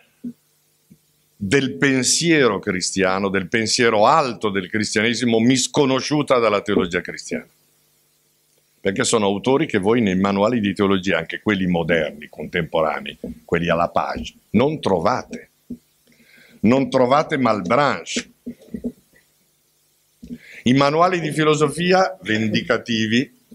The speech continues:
siccome Malebranche è un grande pensatore, che ha tentato un confronto dialettico col pensiero cartesiano, che non voleva ridurre semplicemente al razionalismo,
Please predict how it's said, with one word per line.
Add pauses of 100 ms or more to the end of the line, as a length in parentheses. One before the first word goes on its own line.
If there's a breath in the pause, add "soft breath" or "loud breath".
(480)
siccome
Malebranche
è
un
grande
pensatore, (1200)
che
ha
tentato
un
confronto
dialettico
col
pensiero
cartesiano, (960)
che
non
voleva
ridurre
semplicemente (420)
al
razionalismo,